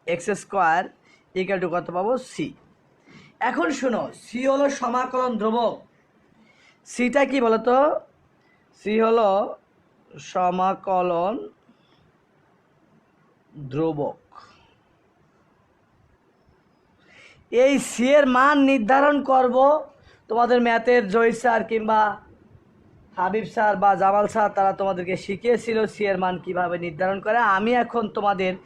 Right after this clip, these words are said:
এই সি এর মানটা নির্ধারণ করব। আসলে এটা কিন্তু সরল দোলক এর ক্ষেত্রে বা সরল দোলন গতির ক্ষেত্রে বা স্পন্দন গতির ক্ষেত্রে, তাই না? এটা কীরকম? মনে করো এরকম ছিল আমার দোলকটি।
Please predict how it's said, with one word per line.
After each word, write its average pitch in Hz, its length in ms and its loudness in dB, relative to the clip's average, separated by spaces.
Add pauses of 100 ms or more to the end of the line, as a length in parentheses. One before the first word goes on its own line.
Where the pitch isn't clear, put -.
(180)
এই 202 160 -2
সি - 180 -4
এর 196 140 0
মানটা 180 300 -2
নির্ধারণ 156 400 -4
করব। 127 160 -6
আসলে 240 340 0
এটা 233 120 0
কিন্তু 254 200 0
সরল 240 380 2
দোলক 233 360 0 (160)
এর 180 180 -2
ক্ষেত্রে - 380 -10 (680)
বা 196 220 4
সরল 233 400 0
দোলন 247 300 2
গতির 208 220 -4
ক্ষেত্রে 196 180 -4
বা 196 200 2
স্পন্দন 262 540 -2
গতির 226 240 -2
ক্ষেত্রে, 175 240 -8
তাই 180 180 -2
না? 277 240 0 (300)
এটা 220 120 -4
কীরকম? 226 560 0 (320)
মনে 202 260 0
করো 254 240 2 (180)
এরকম 269 460 2
ছিল 208 200 -4
আমার 180 260 0
দোলকটি। 151 400 -6